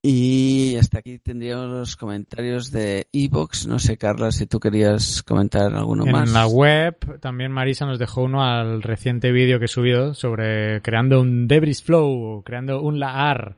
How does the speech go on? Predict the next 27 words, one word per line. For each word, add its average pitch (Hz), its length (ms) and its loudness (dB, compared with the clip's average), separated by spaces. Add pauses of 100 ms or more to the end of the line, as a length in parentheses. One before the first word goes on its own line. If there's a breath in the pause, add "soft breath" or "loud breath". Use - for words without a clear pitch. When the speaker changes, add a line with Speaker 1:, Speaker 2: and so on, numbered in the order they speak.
Speaker 2:
casero 143 580 -2
aquí 120 220 -6
en 113 120 -2
mi 110 80 -4
casa, 139 440 0
que 117 240 -4
me 110 100 -6
amontoné 110 600 0
un 135 80 2
montón 131 280 2
de 131 100 0
tierra 139 480 0
y 120 200 -4
le 110 80 -6
tiré 117 220 -2
Speaker 1:
Yo, 139 80 6
Speaker 2:
agua 123 220 2
Speaker 1:
¿sabes 139 180 -2
Speaker 2:
y - 40 -6
Speaker 1:
qué - 60 -8
me 127 140 -10
pasa? 131 420 -16 (140)
Cuando 117 300 -8
dices 147 280 -6
esto 156 220 -6
de 123 120 -2
casero, 127 580 -4